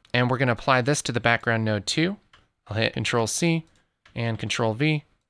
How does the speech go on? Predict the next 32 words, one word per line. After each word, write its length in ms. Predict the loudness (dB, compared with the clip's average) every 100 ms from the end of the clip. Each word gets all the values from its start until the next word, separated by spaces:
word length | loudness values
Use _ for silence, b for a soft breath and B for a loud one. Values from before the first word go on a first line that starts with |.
| _ _ _ _ _ -8
and 140 | -4
hold 180 | -2 -2
down 180 | 0 0
shift 380 | 0 0 -2 -6
and 80 | -10
put 140 | -6
that 180 | -2 -2
in 80 | -2
between 380 | -8 -6 -6 -6 -6
our 60 |
background 480 | 0 0 0 -2 -2
and 100 | -4
our 80 | -2
merge. 380 | 0 0 -2 -10 B
That's 180 | B 0
just 200 | 2 0
going 180 | 2 2
to 60 | 2
move 260 | 0 2
our 120 | 2
background 580 | 4 4 4 0 0 0 -2
along 460 | 0 2 2 0
with 240 | 0 -2 0
our 160 | 2 2
footage, 600 | 2 0 0 0 -4 -8 _
just 200 | -8 -4
like 180 | -2 -2
we 80 | -2
did 240 | 0 -2
for 260 | -2 -2 -2
this 300 | -2 -4 -6 -4
mask. 500 | -2 -2 -2 -8